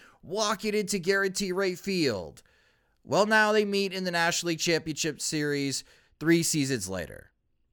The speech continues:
right in the White Sox contention window, and one will get to play in the World Series.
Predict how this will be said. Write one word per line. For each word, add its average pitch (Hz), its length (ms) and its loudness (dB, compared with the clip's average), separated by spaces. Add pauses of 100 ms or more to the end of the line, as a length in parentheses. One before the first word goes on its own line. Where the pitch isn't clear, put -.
(160)
right 175 300 4
in 240 60 0
the 233 80 2
White 190 240 4
Sox 156 320 0
contention 131 520 -2
window, 107 540 -4 (300)
and 110 180 0
one 180 440 4
will 226 140 4
get 208 180 -2
to 202 80 -2
play 185 260 -2
in 175 60 0
the 175 60 -2
World 143 320 2
Series. 80 680 -6